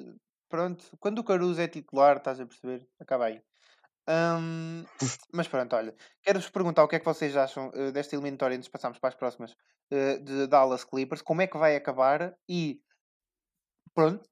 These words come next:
Speaker 1: dependendo de como é que acaba, quem é que acham que depois vai, eh, pronto, sair vencedor contra os Utah Jazz?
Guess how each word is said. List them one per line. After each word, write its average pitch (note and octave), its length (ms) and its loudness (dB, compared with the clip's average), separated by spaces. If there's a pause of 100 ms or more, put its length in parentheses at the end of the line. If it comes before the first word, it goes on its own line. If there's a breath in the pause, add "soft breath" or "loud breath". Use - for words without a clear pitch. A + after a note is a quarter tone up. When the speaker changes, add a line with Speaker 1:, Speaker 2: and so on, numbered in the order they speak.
(120)
Speaker 1:
dependendo E3+ 480 -2
de - 40 -12
como E3 140 -4
é E3 40 0
que E3+ 100 -2
acaba, F3 360 6
quem G3 220 0
é F3+ 40 0
que - 280 -4
acham F3+ 360 2
que - 60 -20 (200)
depois F3+ 240 0
vai, F3+ 640 4
eh, E3 500 -4 (1200)
pronto, - 300 -8
sair E3+ 280 -2
vencedor E3 600 -2
contra F3 320 0
os D3+ 80 -6
Utah F3 160 -6
Jazz? D#3+ 360 -8